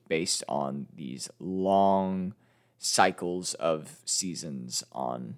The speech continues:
their home planet of Parwa. So, kinda cool there.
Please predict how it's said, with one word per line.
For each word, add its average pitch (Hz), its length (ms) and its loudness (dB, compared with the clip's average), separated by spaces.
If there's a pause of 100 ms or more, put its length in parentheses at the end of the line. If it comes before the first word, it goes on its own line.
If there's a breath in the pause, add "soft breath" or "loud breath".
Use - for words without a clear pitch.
(140)
their - 220 -8
home 60 200 -8
planet 50 300 -10
of 53 100 -12
Parwa. 50 380 -8
So, - 220 -8 (360 soft breath)
kinda 120 240 4
cool 110 220 0
there. 95 400 -2